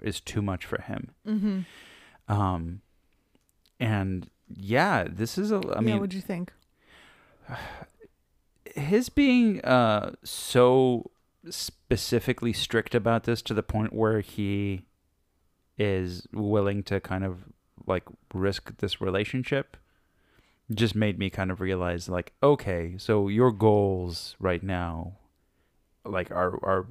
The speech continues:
Speaker 1: completely surpassing any interest in this relationship ultimately. Like, ultimately, he, what he's saying is kind of,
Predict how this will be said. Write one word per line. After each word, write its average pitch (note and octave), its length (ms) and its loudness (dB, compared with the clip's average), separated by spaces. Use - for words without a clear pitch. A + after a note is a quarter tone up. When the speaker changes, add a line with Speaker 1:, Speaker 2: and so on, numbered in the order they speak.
Speaker 1:
completely G#2 440 -4
surpassing G#2 720 -6
any F#2+ 220 -6
interest F#2+ 380 -8
in G2 100 -8
this G2 180 -6
relationship - 580 -10
ultimately. - 640 -8
Like, A2+ 300 2
ultimately, C3 460 6
he, A#2+ 180 2
what A#2+ 200 2
he's A2 180 -2
saying C#3 340 4
is G#2 400 2
kind A2 280 2
of, G2 200 -6